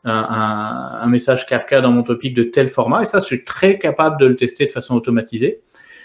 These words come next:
Je vais être capable de tester son format, donc est-ce qu'il, ce qui respecte le contrat d'interface. Je vais être capable de tester, de vérifier son contenu pour, euh, être certain que le contenu du message que, que dans ce cas-là, mon composant A envoie est conforme à ce que j'attendais dans, dans ma sollicitation.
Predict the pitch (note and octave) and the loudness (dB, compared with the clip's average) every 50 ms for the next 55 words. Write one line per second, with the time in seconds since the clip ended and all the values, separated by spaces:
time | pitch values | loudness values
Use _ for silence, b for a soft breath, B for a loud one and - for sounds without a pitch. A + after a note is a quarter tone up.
0 | b b _ - C#3 C#3+ C#3+ - D3+ D3 D#3+ D3+ C#3+ C#3 B2+ - C3+ - - C#3+ | b b _ -2 -2 -2 0 0 0 2 2 4 4 4 2 2 0 0 0 0
1 | C3+ - C3 B2 - - - B2+ B2+ C3 C3+ D#3+ A#3 B3+ G3+ D3+ B2 - A#2+ - | 0 0 -2 -2 -2 0 0 2 2 2 2 2 2 2 0 -2 -2 -4 -6 -6
2 | - C3+ A#2 - - - - B2 B2+ C3 C3 - - E3 E3 - C3+ - C#3+ C3 | -6 -8 -8 -8 -6 -4 0 0 2 0 0 2 0 0 2 2 0 0 0 0
3 | - C#3+ C#3 C#3 C3+ C#3 C#3 - F3 F#3+ G3+ - - C3 B2+ C#3 C#3 - D3 D3 | 0 0 -2 0 -2 -4 -2 0 0 0 0 -2 -4 -2 0 0 0 2 0 2
4 | D3 C#3+ C3+ B2+ C3 C3+ B2+ - - D#3 D3 C#3 C3 B2+ A#2+ A#2 A#2 - C#3 - | 2 2 2 2 2 0 0 0 -2 -4 -2 0 0 0 0 0 -2 -4 -6 -4
5 | - B2 A#2 - - - G#3 G3 - - E3+ F#3+ A#3+ B3+ A#3+ b b b b b | -2 -4 -4 -2 -2 0 0 0 2 2 4 4 4 4 2 b b b b b
6 | b b _ - C#3 B2 B2 B2 A#2+ A#2 A#2 A#2 A#2 - B2+ B2 - F3 F#3+ F#3+ | b b _ 2 4 6 6 6 6 6 4 4 2 0 -4 -2 0 0 0 2
7 | F#3 - A#2+ A#2 A2+ A2+ A2+ - - - G3 F3+ F#3+ - F#3+ F#3+ F3 D#3+ C#3+ C3+ | 2 2 4 4 4 2 0 -2 0 2 2 2 4 4 4 4 4 4 2 0
8 | B2 B2+ C#3 C#3 C#3 C3+ - - - B2+ A2+ A2 G#2+ G#2+ - - - A#2+ A2+ A#2+ | 0 2 2 2 2 2 0 0 0 2 4 4 2 0 -2 -2 -4 -4 -2 0
9 | A#2+ A#2 - - B2+ B2 B2+ B2 A#2+ A2+ A#2 - C3 B2 C3+ C3 A#2 B2 A#2+ A#2+ | -2 -2 -2 -2 0 2 4 4 4 2 2 0 -2 -2 0 2 2 2 2 2
10 | - A#2+ B2 A#2 A2+ A2 A2 A#2+ C3 B2+ B2 - - - - - C3+ C#3 - - | 0 0 2 2 2 0 2 4 4 4 4 2 0 -6 -8 -8 -8 -8 -2 2
11 | G3+ G3 F#3+ F#3+ - G3 F#3+ F3 D#3 D3 - - C3+ B2 A#2 A2+ B2+ B2 C3 C3 | 2 2 2 4 2 2 4 4 2 0 -2 -4 -4 -2 -2 0 0 2 2 2
12 | B2+ A#2 A2+ A2 A2 G#2+ A#2 A2+ A2 G#2+ - - - A2+ A#2 - A2 - A2 - | 2 2 2 0 0 -2 -2 -2 -2 -4 -4 -4 -6 -6 -4 -4 -2 -2 -2 0
13 | - D3+ G#3 G#3+ | -2 -2 -4 -4